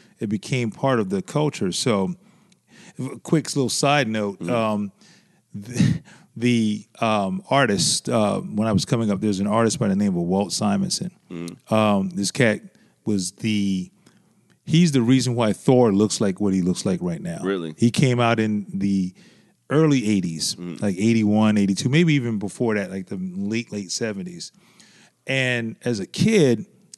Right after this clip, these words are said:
Speaker 1: I used to look at his artwork, and for some reason, it always made me think about graffiti.
Speaker 2: Really?
Speaker 1: Because the way he drew Thor's cape, it was very whimsical.
Speaker 2: Mm.
Speaker 1: It had these little twists and turns to it. It was very, it was, like, organic.
Speaker 2: Yeah.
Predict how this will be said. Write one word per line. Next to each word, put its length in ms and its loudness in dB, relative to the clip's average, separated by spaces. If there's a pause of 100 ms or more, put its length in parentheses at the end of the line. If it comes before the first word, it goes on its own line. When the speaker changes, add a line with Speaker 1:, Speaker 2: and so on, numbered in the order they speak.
(320)
Speaker 1:
I 80 0
used 240 4
to 60 0
look 220 4
at 100 6
his 140 2
artwork, 680 -2 (180)
and 340 0
for 200 -2
some 420 0
reason, 340 4
it 140 0
always 460 4
made 280 2
me 180 2 (280)
think 260 -2
about 240 0
graffiti. 560 -6 (100)
Speaker 2:
Really? 300 -12 (300)
Speaker 1:
Because 360 4 (420)
the 100 2
way 360 2 (340)
he 200 -4
drew 320 0 (160)
Thor's 340 2
cape, 420 2 (340)
it 80 -4
was 140 -4
very 180 0
whimsical. 800 0
Speaker 2:
Mm. 240 -6 (180)
Speaker 1:
It 80 -6
had 180 -2
these 220 -2
little 420 -4
twists 360 -2
and 120 0
turns 380 -2
to 160 0
it. 20 0
It 40 0
was 100 -4
very, 280 -2
it 40 -2
was, 180 -6
like, 220 -6
organic. 560 -4
Speaker 2:
Yeah. 280 -4